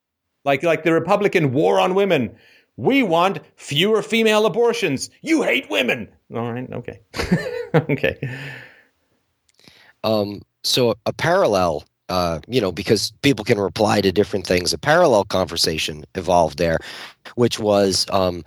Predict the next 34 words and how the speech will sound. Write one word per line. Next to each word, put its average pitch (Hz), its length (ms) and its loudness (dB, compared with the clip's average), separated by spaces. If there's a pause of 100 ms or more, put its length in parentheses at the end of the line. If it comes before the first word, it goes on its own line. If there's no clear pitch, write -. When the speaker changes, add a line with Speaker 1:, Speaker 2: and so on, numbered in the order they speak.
(240)
Speaker 2:
uh, 85 300 0
es-, 98 260 -2
essentially 104 800 0
somebody 120 500 0
said, 98 480 0 (240)
It's 117 220 0
not 131 220 2
a 127 60 -2
problem 107 640 0
with, 98 500 0
uh, 85 380 4 (440)
um, 80 520 -6 (120)
you 113 140 -4
know, 92 160 -2
the 92 100 -4
Republicans 143 580 0
or 101 40 -2
the 92 80 -4
Democrats 127 500 2
or 95 40 -2
the 92 60 -4
left 127 220 2
or 104 60 -10
the 98 100 -4
right, 110 240 2
it's - 100 -6
a - 40 -6
problem 113 260 2
with 104 80 -4
the - 80 -4
system 101 280 -2
as 80 100 -4
a 80 40 -6
whole. 78 240 -6